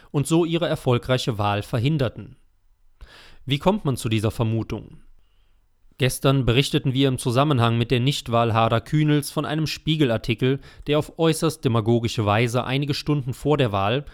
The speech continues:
weiter nicht spezifizierte Stimmen aus der A F D aufgetan haben will, die gegen eine Wahl Mariana Harder-Kühnels zur Bundestagsvizepräsidentin seien,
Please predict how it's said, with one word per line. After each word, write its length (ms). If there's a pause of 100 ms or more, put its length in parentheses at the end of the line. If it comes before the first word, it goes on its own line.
(200)
weiter 380
nicht 260
spezifizierte 800
Stimmen 460
aus 180
der 160
A 100
F 120
D 260
aufgetan 640
haben 280
will, 240 (300)
die 180
gegen 280
eine 280
Wahl 280
Mariana 580
Harder-Kühnels 880
zur 120
Bundestagsvizepräsidentin 1500
seien, 420